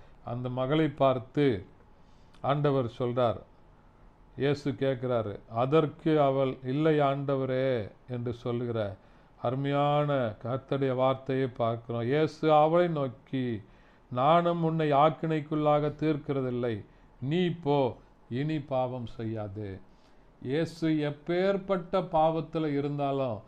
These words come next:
உங்களை மன்னிப்பதற்கு அவர் உண்மையுள்ளவராய் இருக்கிறார். ஆனா அவர் சொல்றாரு, "இனி நீ பாவம் செய்யாத,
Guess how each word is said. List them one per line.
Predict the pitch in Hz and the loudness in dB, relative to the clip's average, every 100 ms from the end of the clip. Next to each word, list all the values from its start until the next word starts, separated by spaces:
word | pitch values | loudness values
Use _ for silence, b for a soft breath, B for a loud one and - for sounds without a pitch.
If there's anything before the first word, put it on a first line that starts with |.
| b b b | b b b
உங்களை | 120 123 120 | -8 -6 -4
மன்னிப்பதற்கு | 123 147 180 196 165 175 160 151 - - 123 104 - | -2 0 2 0 -2 -4 -2 -2 -4 -6 -6 -6 -8
அவர் | 117 120 127 147 | -6 -4 -4 -4
உண்மையுள்ளவராய் | 147 139 131 131 127 127 131 123 | -4 -4 -2 -4 -4 -4 -4 -4
இருக்கிறார். | 123 120 - 110 98 - b b b | -6 -8 -8 -8 -8 -12 b b b
ஆனா | 123 143 | -6 -2
அவர் | 143 131 - | 0 -2 -2
சொல்றாரு, | 143 147 147 135 131 | -2 2 0 0 -2
"இனி | 147 165 170 170 | -2 0 0 0
நீ | 160 | -2
பாவம் | - 131 131 135 | 0 0 0 -4
செய்யாத, | 120 131 120 117 110 117 113 98 | -8 -8 -8 -8 -8 -6 -6 -8